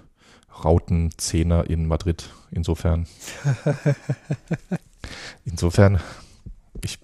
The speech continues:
Speaker 1: freue mich auf die Rückrunde. Was denkst du? Wie viele Titel werden's und wenn ja, welcher?
Speaker 2: Ähm, ich glaub, die Bayern holen den Bundesliga-Titel und in der Champions League wird's, äh,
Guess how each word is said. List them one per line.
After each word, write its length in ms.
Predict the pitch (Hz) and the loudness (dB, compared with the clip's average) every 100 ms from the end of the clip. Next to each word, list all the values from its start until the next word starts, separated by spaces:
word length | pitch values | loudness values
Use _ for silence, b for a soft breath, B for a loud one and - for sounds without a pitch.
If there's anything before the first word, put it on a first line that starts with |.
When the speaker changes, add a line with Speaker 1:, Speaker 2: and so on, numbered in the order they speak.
| - | -8
Speaker 1:
freue 240 | - 78 | 0 2
mich 200 | 101 - | 2 2
auf 120 | 87 | 0
die 80 | - | 2
Rückrunde. 380 | 85 - 85 80 - _ _ - | 0 0 0 -2 -4 _ _ -4
Was 140 | - | 2
denkst 220 | 120 120 | 2 4
du? 200 | - 107 - - - | 6 6 4 -8 -2
Wie 80 | 117 | 0
viele 200 | - 101 | 4 4
Titel 320 | - - 107 | 4 2 4
werden's 340 | 95 98 82 - | 4 4 2 -2
und 160 | 87 | -2
wenn 120 | 90 | 2
ja, 120 | 87 85 | 4 4
welcher? 320 | 85 - 92 - - _ _ _ - | 2 0 -8 -10 -20 _ _ _ -2
Speaker 2:
Ähm, 540 | 165 165 170 170 175 - _ _ _ _ _ _ _ | 4 8 8 6 2 -2 _ _ _ _ _ _ _
ich 160 | - - | -2 4
glaub, 160 | 180 170 | 6 6
die 100 | 151 | 6
Bayern 300 | 147 160 143 | 8 8 6
holen 160 | 156 | 6
den 140 | 156 135 | 4 4
Bundesliga-Titel 720 | 151 170 175 160 - 156 156 | 4 4 6 4 4 0 2
und 140 | 147 | 2
in 60 | 139 | 2
der 100 | 139 | 0
Champions 340 | 156 131 143 - | 0 0 -2 -4
League 160 | 139 | -4
wird's, 380 | 147 139 - - | -4 -4 -6 -8
äh, 280 | 220 160 - | -6 -6 -6